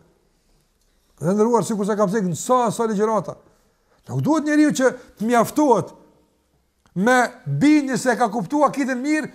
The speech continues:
dhe tash mbasoj me prit këtë njerëz mos i rrethina, apo. Z-, kështu zvin.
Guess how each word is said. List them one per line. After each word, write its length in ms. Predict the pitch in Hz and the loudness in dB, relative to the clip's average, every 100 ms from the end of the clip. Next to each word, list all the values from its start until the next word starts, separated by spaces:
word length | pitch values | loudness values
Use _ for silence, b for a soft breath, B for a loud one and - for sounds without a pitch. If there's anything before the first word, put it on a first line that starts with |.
| B | B
dhe 80 | 196 190 | -2 2
tash 220 | 262 208 | 2 2
mbasoj 420 | 185 285 240 277 | 2 2 2 -2
me 100 | 262 214 | -2 -2
prit 180 | 277 - | -2 -2
këtë 160 | 277 | -2
njerëz 180 | 269 240 | -2 -2
mos 160 | 254 202 | -2 -4
i 60 | 254 | -2
rrethina, 440 | 214 240 226 185 | -2 -2 -2 -2
apo. 160 | 131 120 _ _ _ _ _ _ _ 127 | -2 -12 _ _ _ _ _ _ _ -12
Z-, 240 | 131 156 | -10 -8
kështu 180 | - 160 | -4 -2
zvin. 320 | 131 254 269 | -2 -2 -4